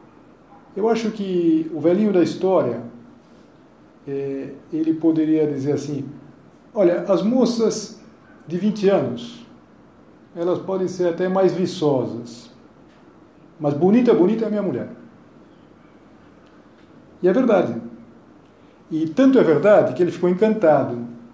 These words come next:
Ele ficou encantado pelo olhar da esposa, pelo sorriso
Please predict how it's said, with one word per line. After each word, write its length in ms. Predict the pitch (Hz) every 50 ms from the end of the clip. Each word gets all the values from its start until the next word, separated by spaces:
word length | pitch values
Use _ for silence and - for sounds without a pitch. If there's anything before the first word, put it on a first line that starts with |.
| - - - - - - _ - - - - - - - - - - - - - - _ - _
Ele 140 | 165 160 160
ficou 260 | 147 - 156 - 165
encantado 1000 | 160 156 156 156 143 135 135 151 147 139 127 131 135 127 127 120 117 117 113 - -
pelo 160 | - 147 143
olhar 640 | 139 131 139 156 165 156 147 - - - - - - - - - - _ - 120
da 60 | 117
esposa, 720 | 110 - - - 180 185 180 175 165 151 151 165 160 160 - - - - - - - - - - - _ - - - - -
pelo 120 | - 135 135
sorriso 760 | 131 - 147 139 135 160 190 185 175 160 143 143 151 156 160